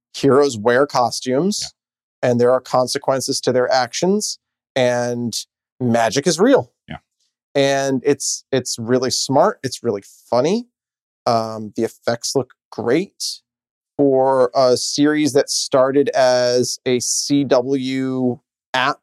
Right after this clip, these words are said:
Speaker 1: series
Speaker 2: <laughs>
Speaker 1: and
Speaker 2: Yeah.
Speaker 1: then launched a streaming service around. Uh, so it, it didn't have a big production budget. Season two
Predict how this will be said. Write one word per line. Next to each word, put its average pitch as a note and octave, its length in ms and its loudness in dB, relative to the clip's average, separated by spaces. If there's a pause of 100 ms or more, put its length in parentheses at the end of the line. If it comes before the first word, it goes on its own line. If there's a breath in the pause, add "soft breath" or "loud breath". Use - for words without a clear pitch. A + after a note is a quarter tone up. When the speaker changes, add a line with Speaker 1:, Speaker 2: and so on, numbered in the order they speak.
(260)
Speaker 1:
series G3 680 0 (280)
Speaker 2:
<laughs> - 280 -20
Speaker 1:
and B2+ 400 2
Speaker 2:
Yeah. A#2 180 -2
Speaker 1:
then C3+ 580 -2
launched B2+ 640 0
a D3 60 0
streaming D3 460 -2
service D#3+ 400 0
around. B3 400 2 (600)
Uh, B2+ 180 4
so D3+ 400 2
it, D#3 180 -4
it D#3 140 2
didn't A#3+ 220 2
have B3 180 4
a A3+ 60 4
big G3 200 -2
production G#3 400 0
budget. C3 320 2
Season A#3 400 0
two B3 400 0